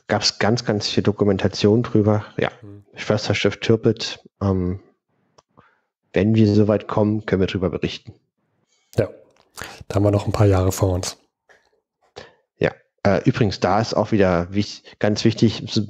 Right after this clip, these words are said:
Speaker 1: Bismarck und Washingtoner Flottenabkommen, aber das Thema machen wir jetzt nicht auf.
Speaker 2: Hm.
Speaker 1: Ähm, dann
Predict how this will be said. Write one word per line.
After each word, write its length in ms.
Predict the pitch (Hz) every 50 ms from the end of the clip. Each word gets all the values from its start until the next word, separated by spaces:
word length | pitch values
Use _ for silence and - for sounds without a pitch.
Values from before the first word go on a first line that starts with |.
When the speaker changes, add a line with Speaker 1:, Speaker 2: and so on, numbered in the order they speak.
| - _
Speaker 1:
Bismarck 520 | 127 117 - - 120 107 107 101 104 -
und 180 | - 85 82 85
Washingtoner 460 | 98 98 - - 101 98 95 90 87
Flottenabkommen, 640 | - - 98 92 - - - - - - 85 73
aber 140 | - - 92
das 400 | - 98 95 - - - - - _
Thema 260 | - - 92 87 78
machen 220 | 69 - 80 - -
wir 60 | 78
jetzt 100 | - -
nicht 160 | 60 - -
auf. 160 | - - - - - - _ _ _ - - -
Speaker 2:
Hm. 160 | - 110 101 101
Speaker 1:
Ähm, 120 | - - - - - _ _ - - - - 127 - - - - - - - _ _ _ _ _
dann 520 | - 107 92 87 92 120 165 208 247 254